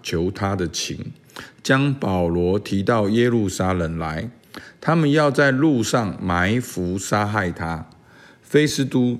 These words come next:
却回答说：“保罗押在该撒利亚，我自己快要往那里去。”又说：“你们中间有权势的人与我一同下去，那人若有什么不是，就可以告他。”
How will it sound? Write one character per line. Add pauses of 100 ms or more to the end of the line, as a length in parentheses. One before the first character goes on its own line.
却
回
答
说 (400)
：“保
罗
押
在
该
撒
利
亚，
我
自
己
快
要
往
那
里
去。” (1120)
又
说 (380)
：“你
们
中
间
有
权
势
的
人
与
我
一
同
下
去， (460)
那
人
若
有
什
么
不
是，
就
可
以
告
他。”